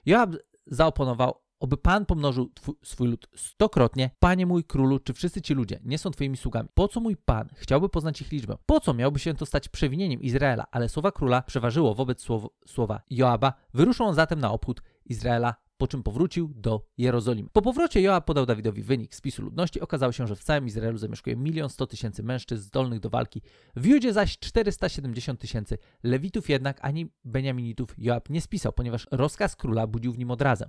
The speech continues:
Bóg również uznał ten spis za niewłaściwy i zadał Izraelowi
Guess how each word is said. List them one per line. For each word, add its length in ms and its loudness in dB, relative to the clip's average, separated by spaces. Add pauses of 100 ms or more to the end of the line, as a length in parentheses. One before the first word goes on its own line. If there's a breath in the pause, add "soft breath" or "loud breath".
Bóg 160 6
również 380 6
uznał 260 2
ten 160 -2
spis 320 -10
za 200 0 (200)
niewłaściwy 800 4
i 120 -2
zadał 360 4
Izraelowi 640 -4